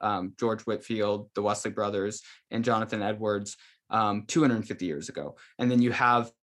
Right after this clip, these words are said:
fundamentalism that arose a hundred, hundred fifty years ago. So all fun-, the way I like to say it is all fundamentalists are evangelical in a historical sense, and not all evangelicals are fundamentalists.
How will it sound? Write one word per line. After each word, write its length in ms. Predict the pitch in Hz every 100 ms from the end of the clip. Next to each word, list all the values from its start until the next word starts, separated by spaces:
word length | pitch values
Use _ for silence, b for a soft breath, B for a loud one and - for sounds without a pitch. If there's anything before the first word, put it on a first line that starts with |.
| _ -
fundamentalism 680 | 123 120 151 151 117 120 113
that 120 | 110 110
arose 320 | 113 110 113
a 20 |
hundred, 320 | - 117 104
hundred 260 | 107 101 101
fifty 160 | 98 101
years 200 | 92 -
ago. 220 | - 71
So 360 | - 135 127 127 B B -
all 260 | 151 170
fun-, 340 | 175 - 165 139
the 160 | 139 139
way 140 | 151
I 60 | 147
like 200 | 147 143
to 40 | -
say 120 | 127
it 80 | 123
is 140 | 123
all 240 | 131 147 151
fundamentalists 540 | - 143 131 135 127
are 80 | 104
evangelical 840 | 127 123 113 113 117 123 185 202 -
in 100 | 123
a 40 | 120
historical 520 | 123 - 131 131 160
sense, 320 | - 175 - -
and 100 | 127
not 260 | 131 127 -
all 220 | 127 127
evangelicals 720 | 127 120 117 117 117 117 117
are 20 | 117
fundamentalists. 800 | - 110 98 107 69 - -